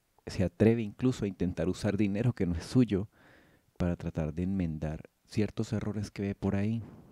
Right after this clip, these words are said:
Intenta ayudar a la gente y demás. Y bueno, ¿para qué? Pero el, el, el papá de ella, el papaíto Piernas Largas,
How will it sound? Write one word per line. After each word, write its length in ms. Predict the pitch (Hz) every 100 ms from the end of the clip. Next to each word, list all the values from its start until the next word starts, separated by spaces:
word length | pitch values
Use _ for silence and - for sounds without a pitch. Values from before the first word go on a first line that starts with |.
| _ _ _
Intenta 360 | 95 92 90 95
ayudar 320 | 85 82 87
a 40 |
la 100 | 80
gente 320 | 82 110 113 104
y 20 |
demás. 380 | 90 117 127 - - - _ _ _ _ _ -
Y 220 | 95 85
bueno, 320 | 82 117 135 - - - - - _
¿para 200 | - 87
qué? 140 | 90 104
Pero 200 | 127 123
el, 160 | 110
el, 280 | 87 85 80
el 120 | 85
papá 320 | - 85 - 92
de 140 | 107
ella, 220 | 95 98
el 80 | 92
papaíto 520 | 85 85 85 85 -
Piernas 480 | - 87 80 95 -
Largas, 480 | 82 82 78 -